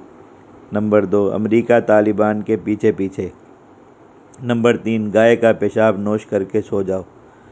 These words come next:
نمبر چار، شیر اور بکری ایک گھاٹ پر۔ اور حضرت بابا فرید نور اللہ مرقدہ کے چار طاقتور اور شاندار وظیفے۔ مجلس کا آغاز وظیفے سے کرتے ہیں۔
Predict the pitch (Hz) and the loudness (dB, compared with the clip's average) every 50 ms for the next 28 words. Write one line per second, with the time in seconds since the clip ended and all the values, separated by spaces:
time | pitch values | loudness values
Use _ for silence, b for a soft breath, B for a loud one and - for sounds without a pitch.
0 | b b b b b - - 110 113 113 117 110 101 - 113 110 107 110 104 101 | b b b b b -12 -8 -6 -2 2 2 2 2 2 2 2 2 2 2 0
1 | - - 113 117 120 117 - 110 113 107 95 92 104 95 92 104 113 117 101 101 | 0 2 4 6 6 6 4 2 0 0 2 0 -4 -2 -2 0 0 2 4 4
2 | 107 95 87 90 101 101 98 90 - - 98 92 - - - - - - - - | 2 0 0 -4 -4 -4 -4 -4 -6 -8 -10 -10 -10 -12 -20 -20 -20 -20 -20 -20
3 | - - - - - - - - - 113 123 117 120 123 120 127 127 131 - 104 | -20 -20 -20 -20 -20 -20 -20 -4 0 2 4 4 4 4 6 6 6 6 4 4
4 | 120 120 123 123 120 - 123 110 120 127 101 110 113 113 110 107 113 113 113 113 | 4 4 6 4 4 2 0 0 0 0 0 -2 -4 -4 -2 0 0 0 2 2
5 | 113 117 117 113 110 110 110 107 - 113 101 110 110 110 110 90 110 107 - - | 2 2 2 2 0 -2 -4 -2 -2 -2 0 2 0 0 0 0 -2 -2 0 2
6 | 107 107 110 101 - 110 107 104 98 110 101 101 107 110 101 85 104 107 - - | 2 2 2 0 0 0 0 2 0 -2 -2 0 0 0 0 0 -4 -4 -4 -4
7 | 107 101 104 104 101 107 107 107 104 101 98 90 98 101 95 120 107 101 - - | -4 -4 -4 -2 0 0 0 2 0 0 -2 -2 -4 -6 -4 -2 -4 -4 -4 -12
8 | - - - - - - - - _ - - 120 123 127 127 139 139 139 - 135 | -20 -20 -20 -20 -20 -20 -20 -20 _ -8 -4 -2 0 2 2 2 2 2 2 2
9 | 123 120 113 120 120 120 107 107 113 107 98 117 113 - 127 120 120 120 104 - | 4 4 4 4 4 4 4 2 0 0 0 -2 -2 -2 -4 -2 -2 -4 -2 -2
10 | 104 101 85 - 110 104 107 98 | -6 -6 -4 -6 -8 -8 -8 -12